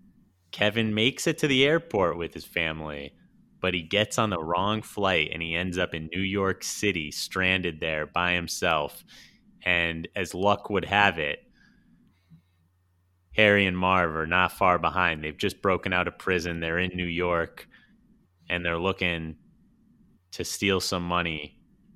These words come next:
from a toy store before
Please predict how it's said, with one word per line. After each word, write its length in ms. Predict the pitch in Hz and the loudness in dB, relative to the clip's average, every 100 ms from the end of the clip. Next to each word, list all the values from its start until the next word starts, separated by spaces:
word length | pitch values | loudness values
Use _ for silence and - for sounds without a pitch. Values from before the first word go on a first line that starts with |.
| _ _ | _ _
from 220 | _ 95 82 | _ -4 -4
a 40 | |
toy 300 | - 95 92 | -2 0 0
store 580 | 87 - 85 76 73 73 _ _ _ _ | -2 -4 -2 -2 -6 -8 _ _ _ _
before 460 | 90 - 95 87 | -6 -4 0 0